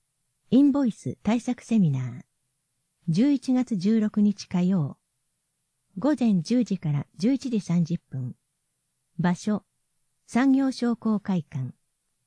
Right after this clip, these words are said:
講師、税理士、脇田美希。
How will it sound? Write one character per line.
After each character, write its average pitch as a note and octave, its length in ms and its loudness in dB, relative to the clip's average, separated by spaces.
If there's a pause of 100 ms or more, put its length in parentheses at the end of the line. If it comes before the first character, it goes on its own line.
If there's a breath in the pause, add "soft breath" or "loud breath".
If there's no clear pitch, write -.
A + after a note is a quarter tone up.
(280)
講 C#4+ 220 0
師、 - 320 -6 (480)
税 B3 260 2
理 B3 140 -2
士、 - 320 -8 (720)
脇 - 280 -2
田 - 220 -4
美 G3 100 2
希。 - 280 -12